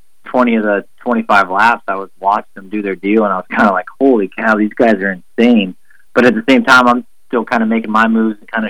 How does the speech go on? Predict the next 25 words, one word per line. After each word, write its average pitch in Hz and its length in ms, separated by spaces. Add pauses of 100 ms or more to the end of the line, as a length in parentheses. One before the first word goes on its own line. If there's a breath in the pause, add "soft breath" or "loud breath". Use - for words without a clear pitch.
shuffling 107 280
my, 101 180 (720)
my 113 120
cards 110 380
a 107 40
little 107 200
bit 110 180
to - 60 (120)
see 117 60
where 101 180
I 113 220
stood. 98 300
But, 98 200 (160)
yeah, 107 180
that's 107 180
a, 104 200
that's 120 160
a 123 40
racetrack 113 480
everyone 107 320
needs 104 140
to - 60
try 101 200
and 98 80
get 95 160